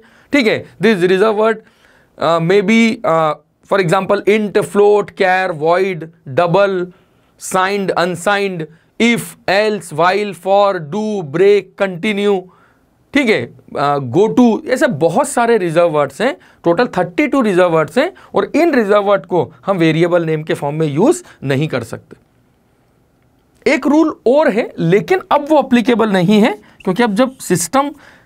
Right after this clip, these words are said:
की कैपेसिटीज बढ़ गई हैं, तो ये रूल एप्लीकेबल नहीं है। अब, अब तो आप, अ, चेंज कर, मतलब, अब ये रूल नहीं है, फिर भी मैं बता देता हूँ कि जब सी इनिशियल मार्केट में आई थी, तब का ये रूल था कि किसी भी वेरिएबल के नाम की जो लेंथ है,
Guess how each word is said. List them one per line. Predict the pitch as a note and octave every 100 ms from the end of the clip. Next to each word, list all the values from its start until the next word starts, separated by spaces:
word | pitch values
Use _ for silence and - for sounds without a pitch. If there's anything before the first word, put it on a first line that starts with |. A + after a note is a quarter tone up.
| _ _ -
की | C4
कैपेसिटीज | C4 G3+ B3+ B3 B3 D#4+
बढ़ | G#3+ G3+
गई | F3 D#3
हैं, | F3
तो | C4
ये | B3
रूल | A#3+ C4
एप्लीकेबल | F#3+ A3 A3 A3+ A#3
नहीं | F3 D3+ A3+
है। | F3+
अब, | C4 -
अब | E3
तो | B3
आप, | G#3+ - _ -
अ, | E3+ D#3+ - _ _ -
चेंज | G#3 A3+
कर, | G#3+ G#3+
मतलब, | G3+ E3+ G3 C4
अब | B3+
ये | C4+
रूल | C4+ B3 C4+ F#3
नहीं | G#3
है, | C#4
फिर | B3 B3+
भी | D4+
मैं | C#4+
बता | F#3+ F3+
देता | E3 E3
हूँ | F4 _ - - -
कि | B3+
जब | D4+
सी | - E4+
इनिशियल | E4 A#3+ - D#4+
मार्केट | C4 G#3+ G#3+ G3+
में | A#3
आई | - C3+
थी, | B2+ - -
तब | C4+
का | C4
ये | B3 A3+
रूल | F#3+ D3+
था | G3+ F4+ - - _ -
कि | E4
किसी | - G3+ B3+ B3+
भी | F4
वेरिएबल | D#4 A3 G3+ G#3+ G#3+ A#3+
के | - C4
नाम | F#3+ C3 C#3 F#3 A#3
की | -
जो | G#3+ A#3
लेंथ | C#3+ B2 F#3+ E3
है, | B2+ -